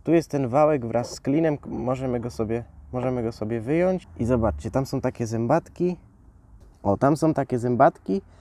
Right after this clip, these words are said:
które nam napędzają właśnie, e, ten cały frez tutaj. No i dobra, to musicie, generalnie musimy to wyczyścić tutaj dokładnie. E, tu nawet macie narysowane,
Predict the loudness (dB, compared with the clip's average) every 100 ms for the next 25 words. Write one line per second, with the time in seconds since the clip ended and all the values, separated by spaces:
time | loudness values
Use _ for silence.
0 | -20 -20 -4 6 8 8 4 0 -2 -2
1 | 0 0 0 -2 -4 -6 -8 -8 -8 -12
2 | -18 -20 -20 -20 -20 -20 -8 -2 -2 0
3 | 0 0 -2 -10 -2 4 6 6 0 -4
4 | -12 _ _ -20 -20 _ _ _ -2 0
5 | -2 -6 -16 -16 -20 -20 -4 2 4 4
6 | 4 2 2 2 0 -2 -2 0 2 2
7 | 2 2 2 0 -2 -2 0 0 -2 -4
8 | -2 -4 -2 -4 -2 -2 0 0 0 0
9 | 0 2 0 -2 -4 -16 -20 -20 -20 -20
10 | -14 -6 0 2 2 2 0 0 0 -2
11 | -2 -2 -2 2 2 2 -2